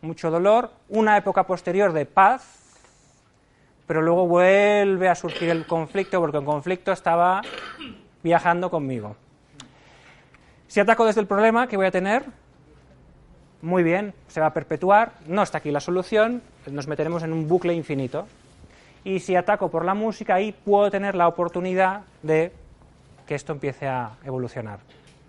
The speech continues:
¿vale? Solo una oportunidad. La oportunidad siempre está en la música.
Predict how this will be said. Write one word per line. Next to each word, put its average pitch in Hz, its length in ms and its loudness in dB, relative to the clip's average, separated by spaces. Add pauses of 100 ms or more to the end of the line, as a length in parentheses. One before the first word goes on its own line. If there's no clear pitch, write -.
(140)
¿vale? 147 220 -10 (260)
Solo 170 240 0
una 147 100 -4
oportunidad. 113 480 -12 (1300)
La 170 100 2
oportunidad 175 460 0
siempre 220 520 0
está 151 140 -8
en 143 80 -4
la 131 80 -4
música. 208 460 -8